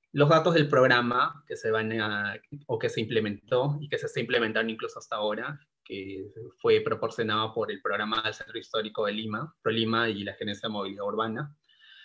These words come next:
También algunos datos de calidad de aire, que se, en el, en este caso senami brindó esa información. Y también se hizo algunas encuestas a comercios. Con estos datos, eh, se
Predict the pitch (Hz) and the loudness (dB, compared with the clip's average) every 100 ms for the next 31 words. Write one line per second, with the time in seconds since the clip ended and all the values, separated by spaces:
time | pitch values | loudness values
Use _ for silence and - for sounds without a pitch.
0 | _ 165 151 143 139 139 139 139 131 117 | _ 2 6 6 6 6 6 4 4 4
1 | 120 117 117 113 113 117 113 117 147 _ | 2 2 2 4 4 4 2 0 -8 _
2 | 113 104 101 107 127 - 110 101 98 95 | 0 0 -2 -8 -12 -6 -2 -2 -2 -2
3 | 98 95 95 101 - _ - 127 107 107 | -2 -2 -2 -4 -12 _ -10 -6 -6 -6
4 | - 123 - 123 117 127 123 110 110 110 | -6 -4 -2 0 0 -2 -2 0 0 -2
5 | 110 104 104 104 101 107 107 107 - - | -4 -8 -16 -16 -16 -6 0 0 -2 -8
6 | 101 101 - 120 117 151 _ _ _ _ | -6 -6 -8 -6 -6 -8 _ _ _ _
7 | _ _ _ - 147 147 139 143 135 135 | _ _ _ 0 2 4 2 2 2 2
8 | 147 131 127 127 131 131 107 - 117 - | 2 0 0 -4 -4 -6 -8 -2 -2 -2
9 | 123 - 113 101 98 - - 113 101 - | -6 -2 -2 -2 -4 -6 -2 0 0 -4
10 | - - - _ _ _ _ _ _ _ | -18 -20 -20 _ _ _ _ _ _ _
11 | _ - 139 143 143 170 160 156 165 165 | _ -4 2 4 4 4 6 4 4 2
12 | 170 - - 110 104 101 101 101 98 95 | 0 -6 -6 -4 -6 -8 -10 -10 -10 -12
13 | - _ _ _ 147 147 120 117 113 107 | -18 _ _ _ -6 0 2 4 4 2
14 | 107 | -2